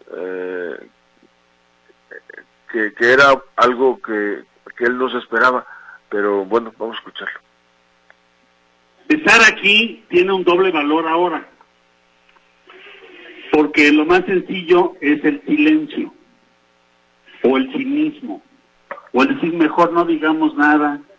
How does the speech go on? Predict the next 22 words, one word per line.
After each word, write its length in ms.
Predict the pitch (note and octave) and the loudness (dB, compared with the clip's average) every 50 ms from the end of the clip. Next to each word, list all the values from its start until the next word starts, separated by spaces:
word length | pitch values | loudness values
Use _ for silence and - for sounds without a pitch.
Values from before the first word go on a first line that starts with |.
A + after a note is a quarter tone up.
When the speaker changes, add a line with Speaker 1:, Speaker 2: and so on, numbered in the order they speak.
| _ _ _ _ _ _ | _ _ _ _ _ _
Speaker 2:
y 160 | - A2 A2+ - | -12 -12 -6 -2
ya, 380 | - C3+ - C4+ - - - - - - - _ - - - - _ _ _ _ _ _ _ _ _ _ _ _ _ - - - - | 2 4 4 4 2 0 -4 -14 -20 -20 -20 _ -20 -20 -20 -20 _ _ _ _ _ _ _ _ _ _ _ _ _ -20 -20 -6 -2
que 120 | - C3 B2 | 0 0 2
nos 240 | B2 B2+ B2+ B2 - - C3+ A#2+ | 2 0 0 -2 -4 -8 -6 0
vamos 280 | C#3 D#3+ E3 D#3+ D#3 D#3 | 0 2 2 0 -2 -4
ahí 160 | D3+ C#3+ D3+ | -4 -2 0
en 100 | D#3 D#3+ | 0 0
la 100 | D3+ C#3+ | -2 -2
bola". 420 | D3 E3 E3+ E3+ E3 D#3 C#3+ B2+ - _ _ _ _ _ _ _ _ _ _ _ _ _ _ _ _ _ _ _ _ | 0 0 0 0 0 -2 -6 -8 -12 _ _ _ _ _ _ _ _ _ _ _ _ _ _ _ _ _ _ _ _
Nada 300 | - C#4+ F4+ G#4+ G#3+ G#3+ | 0 2 4 4 4 4
más 260 | G3+ G3+ G#3 G#3 G#3 - - - | 4 4 2 0 0 -4 -8 -6
que 220 | G#3 G3+ G3+ G#3 | -4 -4 -4 -4
por 180 | G#3 - F3+ E3+ | -6 -6 -6 -6
lo 100 | F3 - | -6 -8
que 60 | - | -8
ustedes 280 | _ B3 A#3+ B3 - G3+ | _ -6 -6 -6 -6 -8
acaban 340 | F#3+ - G3+ G3+ G3+ G3 F#3+ | -4 -2 -2 -2 -2 -2 -4
de 120 | F3+ F3 | -4 -4
ver, 200 | F3+ F#3+ F#3+ - | -2 -4 -6 -6
pero 220 | - F3+ F3 F3 E3 | -6 -4 -2 -4 -2
sobre 320 | - A#3 G3+ F#3+ G3 G3+ | -2 -4 -4 -4 -6 -8
todo 420 | - _ B3+ B3+ B3+ B3 - - | -4 _ 0 0 0 0 -4 -6